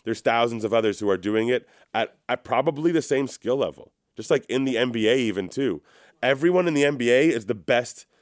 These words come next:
fucking athletes, super tall, best shooters and dribblers in the world. What's, what makes LeBron from the guy who got drafted and never even played? It's, like, mental.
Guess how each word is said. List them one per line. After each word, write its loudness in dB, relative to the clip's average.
fucking -2
athletes, -6
super -6
tall, 0
best 2
shooters -2
and -8
dribblers -4
in -4
the -2
world. 0
What's, -2
what 2
makes 0
LeBron 0
from -4
the -2
guy 0
who -4
got -6
drafted -6
and -8
never -4
even -10
played? -8
It's, -14
like, -8
mental. -4